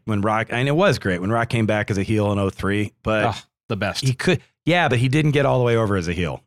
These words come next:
Speaker 1: Like, he was at best fifty fifty. That crowd was still rooting for The Rock, and I felt like the same way with Becky. Did you feel that? You guys feel that?
Speaker 2: Oh, yeah.
Speaker 1: But they were like, they were like,
Speaker 2: Maybe
Speaker 1: "Nah, we,
Speaker 2: sixty forty.
Speaker 1: we like, <laughs> yeah, we, we still like Becky." So, and I still
Speaker 2: That
Speaker 1: say she'd make a hell of a Saturday Night Live host.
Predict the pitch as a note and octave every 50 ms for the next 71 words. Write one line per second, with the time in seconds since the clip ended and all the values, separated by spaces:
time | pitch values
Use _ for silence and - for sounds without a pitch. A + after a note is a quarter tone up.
0 | _ _ G2 G#2+ - - C3 B2 B2 A2+ A2+ F#2 - A#2 A2 - - A2+ G#2 -
1 | - F2+ - F2+ E2+ - - C#2+ C2 - _ G2+ G#2 A#2+ - - A#2+ A2+ G#2+ G#2
2 | F#2+ G2 - - - G2+ F#2+ F#2 F#2 - - - - E2+ D#2 D2+ D2+ D2 C2+ B1
3 | - - _ - F2+ F#2+ G2 - B2 A2 - G2 F2+ - _ - A2 G#2 G2 F#2+
4 | F#2 F2+ F2 D#2 - - E2 D#2 - - D2+ - _ _ _ _ _ _ G#2 A#2
5 | F#2+ A2+ B2 B2 A#2+ A#2 A#2 - _ - A#2 A2 B2 B2 A2+ - - B2 A#2 A2+
6 | A2+ A2 A2 - - _ _ _ - G3 G#3+ D#3+ B2+ B2 C#3+ D#3+ D#3 A2 G#2+ A2
7 | G#2+ A2 A2 A2 - - _ _ _ _ _ A#2 A#2 A#2+ A#2 A2 G#2+ G#2 F#2+ -
8 | _ _ _ _ _ C3 C3 C3+ C#3+ D3+ C#3 C#3 C3+ C3+ A#2+ B2+ C3+ - C3 B2+
9 | C3 C#3+ D3+ D3 C#3 A#2 G#2+ - G2 - A#2 - - - _ - B2+ B2 A#2 G#2+
10 | G#2 G2 E2+ F2+ G2+ A2+ A#2+ A#2 A#2 A#2 A2 - - A#2 G2+ F2+ E2 - - D2
11 | C#2+ - - D2 C#2 - _ _ - - F#2 F2+ F2+ E2+ D#2 - _ _ - A#2+
12 | D3+ E3+ - - F3+ F3+ - - A#2+ A2 G2 - A#2 G2+ A2 G#2+ - G2+ F2+ G#2+
13 | G#2+ G#2+ G2 F#2+ F#2 - - - G#2+ G2+ G2 F#2+ F#2+ F#2+ F#2+ F2 F2+ F#2 F#2+ F#2+
14 | - - D#2 C#2+ C#2 - - -